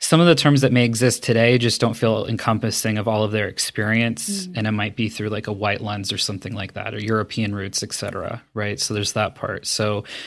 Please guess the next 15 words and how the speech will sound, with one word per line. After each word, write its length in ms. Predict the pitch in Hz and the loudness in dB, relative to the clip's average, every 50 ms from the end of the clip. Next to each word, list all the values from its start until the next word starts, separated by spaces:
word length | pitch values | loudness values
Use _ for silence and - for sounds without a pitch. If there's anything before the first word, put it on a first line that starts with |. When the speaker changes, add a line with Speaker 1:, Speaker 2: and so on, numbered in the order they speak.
| - - | -16 -4
Speaker 1:
for 120 | _ - 120 | _ 2 2
example, 600 | 117 107 - - 113 110 104 - 107 104 101 101 | 2 2 0 0 0 0 2 2 0 0 0 0
same 360 | - - - 131 127 123 120 | 0 2 4 6 6 6 6
gender 320 | 117 113 113 110 107 107 101 | 6 4 4 4 4 2 2
loving, 640 | 101 98 104 101 95 101 101 95 98 107 110 - - - | 2 2 2 0 0 -2 -4 -6 -6 -6 -8 -8 -6 -2
or 180 | - 107 101 | -2 0 2
S 220 | - 117 110 - - | 2 2 2 2 0
G 260 | 123 113 110 104 107 | -2 0 0 2 2
L, 300 | 104 98 98 104 110 113 - | 2 0 -2 -4 -4 -4 -2
I've 160 | 110 104 101 | -2 -2 0
seen 500 | - - - 113 101 95 101 101 107 117 - | -2 -2 0 -2 -2 -2 -4 -6 -8 -6 -4
as 200 | 120 107 104 104 | -4 -4 -2 -2
one 180 | 98 107 104 | -2 -4 -4
of 80 | 101 95 | -4 -4
those. 420 | 98 98 98 98 - - - - | -6 -6 -4 -4 -2 -2 -2 -4